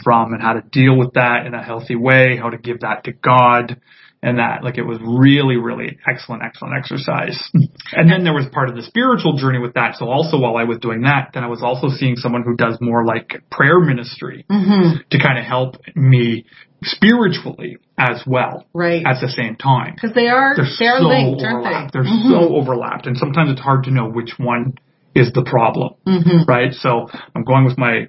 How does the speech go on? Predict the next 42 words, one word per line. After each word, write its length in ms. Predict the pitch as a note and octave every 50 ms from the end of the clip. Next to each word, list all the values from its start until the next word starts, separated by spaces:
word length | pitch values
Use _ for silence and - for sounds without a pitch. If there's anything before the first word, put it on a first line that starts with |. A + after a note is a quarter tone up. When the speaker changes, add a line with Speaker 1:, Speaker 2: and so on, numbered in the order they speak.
| _ _
Speaker 1:
you 100 | - A#2+
know, 120 | A2 A2
therapist, 720 | - - D#3 D#3 F3 F3 E3+ E3+ E3+ E3 E3 - - - _ _ _ _ _ _ _
you 80 | C3
know, 80 | A#2 A2
and 100 | G#2+ A2+
he's 280 | B2+ C#3 C#3 C3+ C3+ -
helping 360 | - - - C3+ C3 C#3+ C#3 C#3
me. 280 | C#3 C3+ C3+ C3 C3 - - - _ -
I'm 120 | B2 A#2+
going 240 | A#2 B2 A#2+ A#2+ A#2
through 200 | - - A#2+ A2+
a 20 | - _ -
prayer 220 | D#3+ D3 D3+ D3+
ministry 520 | D3 D3+ D3 D3 C#3 C#3 - D3 D3 C#3 C3
and 100 | A#2 -
he's 360 | - - C#3+ D3 D3 D3 C3+
helping 380 | C3+ C#3+ C3+ C3 C3 C3+ C3 C3
me. 280 | C3 B2+ B2+ B2+ B2 -
And 100 | - C3
the 60 | A#2+ A#2
two 460 | _ - - - - F3 F#3 G#3 G3+ E3
of 60 | C3
them 240 | C3 B2 A#2 A#2 A#2
together 500 | - - C3 B2+ - A#2 A#2 - C#3+ C3+
at 140 | - - _
the 60 | -
same 280 | - - - B2 - - _
time 480 | - - D3+ D3+ G3 D3 - - - - _ _ _ _ _ _
really 640 | - C3+ B2 C3 C#3 D3 D3+ E3 E3 D#3+ D3+ C#3 C3
helped 420 | B2 A#2 A2 A2 - _ - _
me 220 | - - - - _ _ _ _ _ _ _ _ _ _ _ _
process 380 | - D#3+ C#3+ C3+ C3+ D#3 C#3 -
the 120 | D3+ C3+
anger 360 | C3 B2+ C3 C3 C3 A#2+ A#2+
and 220 | - B2+ B2 A#2 A#2
see 180 | - - C#3
me 160 | C3+ B2+ A#2+
healed 340 | A2+ - C3+ D#3+ F#3+ G3+ F3+
of 120 | D3+ - B2
that 160 | A#2+ G#2+ A2+
anger 500 | - - - - - - - - - -